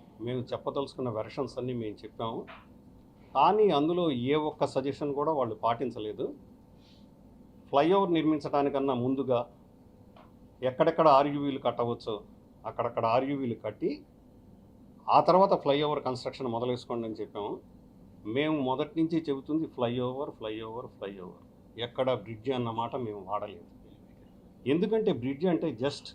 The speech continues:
ఏదైనా ఒక ఆబ్స్టకిల్ ఉంటే దాన్ని దాటడం కోసం మాత్రమే బ్రిడ్జ్ వాడతాం.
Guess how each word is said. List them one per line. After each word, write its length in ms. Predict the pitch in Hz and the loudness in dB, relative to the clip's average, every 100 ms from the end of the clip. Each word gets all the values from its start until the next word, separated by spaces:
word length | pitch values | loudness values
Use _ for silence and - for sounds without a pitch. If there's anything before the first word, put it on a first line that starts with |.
| - 127 | -12 -6
ఏదైనా 280 | 143 170 | 0 2
ఒక 140 | 147 117 | 2 2
ఆబ్స్టకిల్ 600 | 113 120 - 214 190 160 | 0 -2 -2 0 0 0
ఉంటే 200 | 147 185 | -2 -2
దాన్ని 300 | 127 127 127 | -2 -2 -4
దాటడం 480 | 107 117 127 139 135 | -2 -2 -2 -6 -4
కోసం 360 | 131 127 135 | -4 -4 -4
మాత్రమే 440 | 127 - 175 240 220 | -6 -4 -2 -2 -2
బ్రిడ్జ్ 280 | 123 131 | -6 0
వాడతాం. 340 | 143 110 - | 2 2 -2